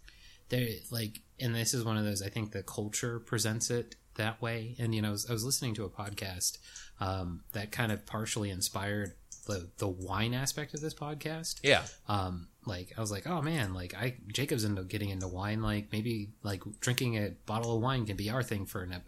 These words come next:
Speaker 1: a, a podcast."
Speaker 2: Mm-hmm.
Speaker 1: So, like, but they were talking about the Great San Francisco earthquake and how, like, gangs basically drove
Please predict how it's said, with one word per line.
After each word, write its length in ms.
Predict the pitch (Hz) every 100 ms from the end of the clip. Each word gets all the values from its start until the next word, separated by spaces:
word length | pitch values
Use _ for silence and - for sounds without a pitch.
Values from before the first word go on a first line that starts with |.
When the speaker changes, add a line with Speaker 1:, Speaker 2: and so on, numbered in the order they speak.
| -
Speaker 1:
a, 160 | 98 92 - -
a 60 |
podcast." 760 | - 104 95 - - - - - -
Speaker 2:
Mm-hmm. 260 | 127 117 117
Speaker 1:
So, 240 | - 110 98
like, 360 | 95 92 - - - - - - - - - - -
but 100 | 113
they 120 | 120
were 80 | 117
talking 360 | 117 107 110
about 240 | 101 92 92
the 60 |
Great 240 | 104 104 -
San 220 | - 98
Francisco 500 | - - 196 - 87
earthquake 600 | 95 92 - - - - -
and 100 | 104
how, 480 | 104 104 107 98 92 - - - -
like, 260 | 107 104 107
gangs 420 | 107 113 113 104
basically 540 | - 104 - 104 101 90
drove 800 | 90 104 117 120 107 98 92